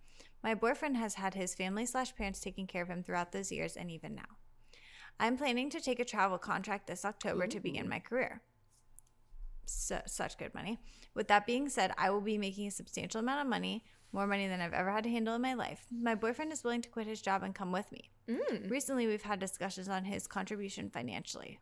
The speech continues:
Speaker 1: when I do start traveling, whether he will get a remote job, DoorDash, et cetera.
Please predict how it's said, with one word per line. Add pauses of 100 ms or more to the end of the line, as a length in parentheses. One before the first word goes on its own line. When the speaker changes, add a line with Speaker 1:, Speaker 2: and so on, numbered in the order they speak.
Speaker 1:
when
I
do
start
traveling, (440)
whether
he
will
get
a
remote
job, (180)
DoorDash,
et
cetera.